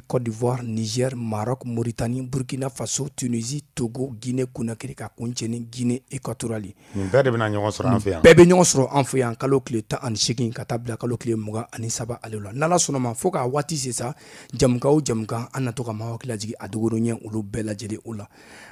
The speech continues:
Speaker 1: Aw garisɛgɛ kɛra nin de bi farikolo ɲɛnajɛ, ale kunnafoni, ale o kɔnɔna la, mais an tɛ bɔ ne ma, eh, folikan labanw di min ye kati kama.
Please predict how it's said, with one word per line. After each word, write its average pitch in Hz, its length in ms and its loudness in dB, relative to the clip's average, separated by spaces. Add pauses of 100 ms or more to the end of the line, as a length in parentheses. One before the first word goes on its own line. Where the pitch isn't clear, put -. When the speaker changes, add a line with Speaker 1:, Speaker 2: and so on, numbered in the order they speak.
Speaker 1:
Aw 190 120 10
garisɛgɛ 160 360 6
kɛra 135 360 4
nin 123 160 2
de 123 100 4
bi 113 240 -2
farikolo 110 400 -6
ɲɛnajɛ, 110 400 -2
ale 110 320 -4
kunnafoni, 107 640 -6
ale 107 200 -12
o 110 160 -8
kɔnɔna 107 240 -4
la, 101 140 -6
mais 110 200 -6
an 117 100 -4
tɛ 120 140 -4
bɔ 131 280 -4
ne 123 240 -2
ma, 123 340 0
eh, 110 160 -10
folikan 101 520 -8
labanw 113 320 -6
di 110 240 -6
min 113 140 -2
ye 107 40 -4
kati 113 300 -12
kama. 101 200 -10